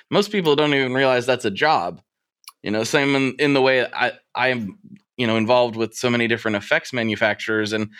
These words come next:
people will ask me sometimes, "Well, yeah, well, what do you do?" And it's like, "Well, I have the pod,"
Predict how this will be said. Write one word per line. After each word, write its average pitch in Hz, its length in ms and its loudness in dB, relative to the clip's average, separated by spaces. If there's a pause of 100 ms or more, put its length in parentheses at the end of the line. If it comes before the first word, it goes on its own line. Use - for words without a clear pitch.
(380)
people 135 320 2
will 117 340 2 (260)
ask 120 240 -4
me 113 80 -2
sometimes, 110 340 -2
"Well, 165 180 2
yeah, 196 180 0
well, 131 240 2
what 147 100 2
do 151 60 -6
you 143 120 -4
do?" 147 280 2
And 101 100 -2
it's 101 160 -10
like, 92 260 -4
"Well, 135 140 -10
I 143 40 -6
have 160 140 -2
the 196 100 -2
pod," 139 320 -4